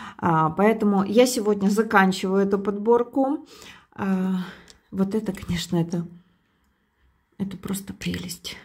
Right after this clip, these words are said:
Это просто прелесть. Обожаю его. Обожаю. Я щас привезла второй флакон. Это за полгода уже второй флакон.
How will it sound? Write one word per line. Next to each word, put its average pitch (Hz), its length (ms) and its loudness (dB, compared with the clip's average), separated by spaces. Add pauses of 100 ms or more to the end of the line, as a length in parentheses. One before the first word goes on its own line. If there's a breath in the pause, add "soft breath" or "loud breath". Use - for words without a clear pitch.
(140)
Это 190 200 -2
просто 214 400 0
прелесть. 160 400 -2
Обожаю 180 880 2
его. 151 340 -6 (680 soft breath)
Обожаю. 214 720 4
Я 214 80 8
щас 214 180 -2
привезла 190 460 0
второй 180 320 0
флакон. 226 440 0
Это 190 200 0
за 180 120 4
полгода 190 540 4
уже 175 160 -2
второй 175 300 -4
флакон. 160 500 -6